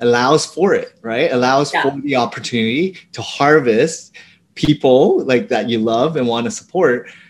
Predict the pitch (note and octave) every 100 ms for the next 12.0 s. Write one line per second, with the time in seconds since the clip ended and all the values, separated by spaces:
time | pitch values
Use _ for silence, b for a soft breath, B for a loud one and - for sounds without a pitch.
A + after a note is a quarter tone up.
0 | B - D3 C3+ B2+ A2+ _ _ _ _
1 | _ _ C#3 C3+ F3 D#3 A#2 G#2 G2+ _
2 | _ _ - D3 - D3+ - - B2+ C3+
3 | D3+ C3+ - - B B G3+ F#3 F3+ -
4 | - C#3+ E3 F3 D#3 - A2 G2+ E2 -
5 | B B B B2+ E3+ A3+ A#3+ F#3 D3 D3
6 | F3 - A2+ A2 - - _ _ - B2+
7 | A#2 B2+ D#3 B2+ G#2+ E2+ F2+ _ _ -
8 | - F3 A#3+ G#3 F#3+ D3+ - G#2 A2+ -
9 | A2+ G2+ A2+ G#2 F#2+ - - A2 E3+ B2+
10 | G#3+ G#3 G3 - G3 F#3 D#3+ E3+ - -
11 | D3+ D#3+ F#3+ - B2+ A2+ - A#2+ G#2+